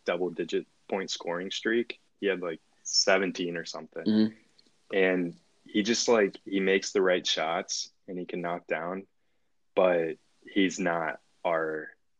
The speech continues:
Speaker 1: our centerpiece. So that's why we need
Speaker 2: Mm-hmm.
Speaker 1: to land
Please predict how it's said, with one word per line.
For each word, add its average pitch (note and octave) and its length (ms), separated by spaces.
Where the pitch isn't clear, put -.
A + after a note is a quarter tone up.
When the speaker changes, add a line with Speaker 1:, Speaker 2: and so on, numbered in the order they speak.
Speaker 1:
our D#2+ 160
centerpiece. - 840
So F2+ 240
that's F2+ 240
why F2 240
we F2 260
need E2 520
Speaker 2:
Mm-hmm. G#2+ 280
Speaker 1:
to E2+ 460
land E2 520